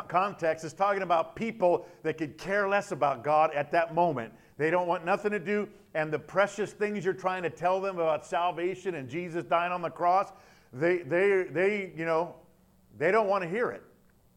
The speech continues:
And so, in like fashion, God doesn't wanna tell people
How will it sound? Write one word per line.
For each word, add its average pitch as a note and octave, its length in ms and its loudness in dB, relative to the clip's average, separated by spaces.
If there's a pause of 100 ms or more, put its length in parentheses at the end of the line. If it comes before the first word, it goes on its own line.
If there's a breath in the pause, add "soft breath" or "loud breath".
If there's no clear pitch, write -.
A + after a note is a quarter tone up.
(240)
And F3+ 160 0
so, F#3 380 4 (220 loud breath)
in E3+ 140 -2
like A#3 260 6
fashion, G#3 680 4 (340 soft breath)
God A3 480 10
doesn't G3+ 280 2
wanna F#3+ 260 4
tell G#3+ 340 2
people G3+ 800 2